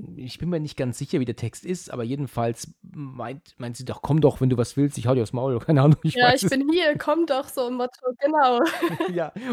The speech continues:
Speaker 1: und dann geht die Tür hinter ihr zu und dann steht er aber auch schon dort.
Speaker 2: Da dachte ich mir auch so, "Ah ja, das ging ja schnell."
Speaker 1: Ja, richtig. Und das ging sehr schnell. Also das ging mir schon fast ein bisschen zu schnell. Also er greift sie ja
Speaker 2: Ja.
Speaker 1: an, sie kann sich aber wehren und, ähm,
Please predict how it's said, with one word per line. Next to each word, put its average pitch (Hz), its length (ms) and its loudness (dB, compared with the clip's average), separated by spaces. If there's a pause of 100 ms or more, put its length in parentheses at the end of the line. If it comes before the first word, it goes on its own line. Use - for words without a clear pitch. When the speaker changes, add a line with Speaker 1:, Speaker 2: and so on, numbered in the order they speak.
Speaker 1:
und 160 180 0
dann 208 140 2
geht 214 160 -4
die 175 140 -6
Tür 269 220 6
hinter 165 200 2
ihr 151 220 -2
zu 175 300 -4
und 190 100 2
dann 185 120 2
steht 359 340 -2
er 175 160 0
aber 151 180 0
auch 143 160 0
schon 131 260 -6
dort. 117 420 -2 (380)
Speaker 2:
Da 247 120 2
dachte 247 220 -4
ich 262 80 -8
mir 247 100 -2
auch 254 80 -2
so, 226 180 -8 (320)
"Ah 254 140 2
ja, 330 160 2
das 240 140 -6
ging 247 140 -6
ja 277 120 0
schnell." 220 440 -4
Speaker 1:
Ja, 208 200 6
richtig. 180 540 0 (280)
Und 170 240 4
das 147 100 2
ging 156 160 6
sehr 143 200 6
schnell. 117 320 0
Also 160 160 0
das 160 100 0
ging 202 140 0
mir 180 80 4
schon 151 160 -4
fast 311 200 0
ein 147 40 -8
bisschen 127 200 -6
zu 196 180 0
schnell. 113 380 -2
Also 139 200 -2
er 143 140 -4
greift 190 380 -4
sie 180 140 -6
ja 143 140 2
Speaker 2:
Ja. - 20 -6
Speaker 1:
an, 190 360 0
sie 160 160 -4
kann 175 220 -4
sich 160 200 -8
aber 135 260 -2
wehren 180 420 0
und, 139 320 -8
ähm, 123 260 -2